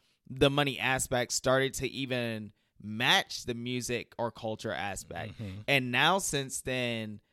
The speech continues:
Speaker 1: and I'm sure we'll get into this later with your questionings, the culture aspect has become so big and has become such a phenomenal influence in the world.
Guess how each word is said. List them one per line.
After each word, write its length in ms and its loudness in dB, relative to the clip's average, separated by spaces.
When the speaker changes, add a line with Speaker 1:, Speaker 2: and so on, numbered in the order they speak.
Speaker 1:
and 180 2
I'm 120 0
sure 240 4
we'll 220 6
get 140 0
into 240 -2
this 220 -2
later 340 2
with 220 -2
your 120 -4
questionings, 720 -2
the 100 -2
culture 680 2
aspect 560 -2
has 220 -4
become 320 -6
so 240 -4
big 560 2
and 160 -2
has 160 -6
become 340 -4
such 280 2
a 60 0
phenomenal 960 -2
influence 640 0
in 120 -4
the 80 0
world. 600 2